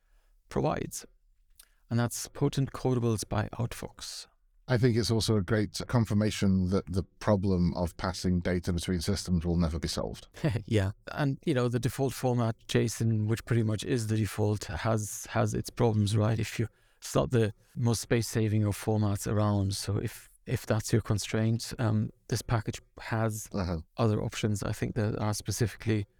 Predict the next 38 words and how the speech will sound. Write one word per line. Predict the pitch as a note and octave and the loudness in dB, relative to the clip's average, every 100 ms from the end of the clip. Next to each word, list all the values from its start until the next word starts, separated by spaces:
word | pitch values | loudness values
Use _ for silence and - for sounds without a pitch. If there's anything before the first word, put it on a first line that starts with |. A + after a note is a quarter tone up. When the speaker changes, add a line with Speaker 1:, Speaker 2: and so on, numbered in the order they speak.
| _ _ _ _ - | _ _ _ _ -2
Speaker 1:
you | |
know, | A2+ | 0
binary | - A2 A2+ A2+ A2 | 2 0 2 2 0
formats | G#2 A2+ A2 G#2 - | 0 0 2 2 0
that | A2 | 0
are | G#2 | 0
specifically | - - A#2+ - G#2 G#2 | -4 -2 0 0 0 2
made | G2+ G#2 G#2 - | 2 0 -2 -2
to | G2 | 0
be | G#2 G2+ G#2 - | 2 2 -2 -4
a | G#2+ | -4
lit-, | G#2+ - | -4 -4
little | C3 A#2 - | -4 -4 -4
bit | A#2 - | -6 -2
more | A2+ G2+ | 0 0
compact. | - G#2+ - G2 - - _ _ _ _ D#3+ | -2 -2 0 -2 -4 -16 _ _ _ _ 4
Speaker 2:
Although | D#3 | 6
I | D3 | 6
do | C#3+ G3+ | 4 4
feel | D#3+ B2 A2 | 6 4 4
we're | A2 B2 A#2 | 4 4 4
in, | G#2+ G#2 - - | 2 0 -4 -4
we're | A2+ B2 | 0 2
in | B2+ | 0
a | |
pretty | A#2 - A#2+ - G#2 | -2 -2 -2 2 0
good | F2+ F#2 D#2 | 2 -2 -2
state | - G2+ F2+ - | -2 0 0 0
these | F2+ F#2 | 0 0
days | D#2+ F2 E2 E2+ | 0 0 0 0
where | F2 E2 D#2 - - _ _ _ - | 0 0 -2 -8 -20 _ _ _ -8
json | E2+ A2 G2 A2 | 0 0 2 0
has | - F#2 E2+ | 0 -4 -2
become | G2 G2 F2+ F2 - | -2 2 2 2 -2
really | E2+ E2+ E2 D#2+ E2+ D#2+ E2 _ _ _ - | -2 2 2 2 0 -2 -6 _ _ _ -8
a | |
standard | E2 - F2 E2 F2 E2 | -8 -2 0 0 0 -2
for | F2 | -6